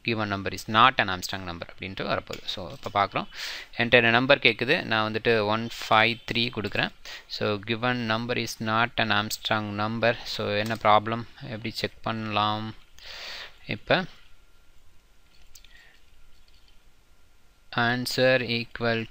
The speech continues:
to number. ஓ, அ, என்ன மிஸ்டேக் பண்ணியிருக்கோன்னா, நம்ம வந்து கியூ பண்ணி ஆட் பண்ணா தான் வரணும் அப்படின்னு சொல்லியிருக்கோம். இப்ப வெறும் எக்ஸை மட்டும் ஆட் பண்ணனால அந்த not an Armstrong number அப்படின்னு சொல்லி வந்துச்சு.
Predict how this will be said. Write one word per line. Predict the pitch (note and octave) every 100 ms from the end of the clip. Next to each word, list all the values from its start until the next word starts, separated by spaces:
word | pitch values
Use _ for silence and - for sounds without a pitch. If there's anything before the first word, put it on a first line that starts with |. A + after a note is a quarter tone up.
| -
to | E3+ G3 G3 - - - - - - - - - - - - - - - - - -
number. | A#2 G#2+ A2+ A2+ G2+ - - - - -
ஓ, | - A#2 - - - - - - - - - - - -
அ, | F3+ D#3
என்ன | D#3 F3
மிஸ்டேக் | D#3+ - F3 -
பண்ணியிருக்கோன்னா, | C#3+ C#3 C#3 D3 C#3 D#3 -
நம்ம | C3+ B2+
வந்து | C3+ D#3 D#3+
கியூ | - A3+ B3+
பண்ணி | F#3+ F3+ E3+
ஆட் | C3 C3
பண்ணா | C#3 C3
தான் | B2 D3 B2+ G#2+ G#2+
வரணும் | A#2 A#2 G#2+
அப்படின்னு | G#2 A2+ -
சொல்லியிருக்கோம். | G#2 G2+ D3
இப்ப | D#3 A#2+
வெறும் | A2+ C#3+ D3
எக்ஸை | A#2 - - F#3+
மட்டும் | E3+ D3+ D3+
ஆட் | B2+ A2+
பண்ணனால | A2 G#2 A#2
அந்த | A#2 G2+ F#2+ F#2 G#2+
not | G#2+ G2 G#2+
an |
Armstrong | G2 G#2+ - G#2+ F#2+
number | G2 G2
அப்படின்னு | F#2 G#2
சொல்லி | A2 G2 F#2+ A#2+ G2 F#2
வந்துச்சு. | - G2 F#2 - -